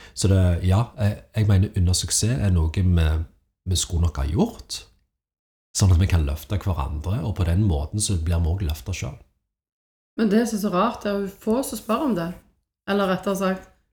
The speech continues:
Speaker 2: ingen spør om det.
Speaker 1: Mm. Du vet, når jeg, ehm, når jeg har undervist, når jeg har hatt kurs og sånn i, eh,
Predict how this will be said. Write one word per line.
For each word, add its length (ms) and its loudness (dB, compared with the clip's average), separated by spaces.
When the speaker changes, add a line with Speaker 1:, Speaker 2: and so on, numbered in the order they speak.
Speaker 2:
ingen 260 4
spør 280 -2
om 100 -4
det. 120 -8
Speaker 1:
Mm. 300 0
Du 80 -4
vet, 160 -4
når 220 0
jeg, 260 0
ehm, 640 0
når 180 2
jeg 100 2
har 160 0
undervist, 480 2
når 80 2
jeg 80 2
har 80 0
hatt 100 -10
kurs 300 -4
og 80 -6
sånn 260 0
i, 320 -2
eh, 220 -8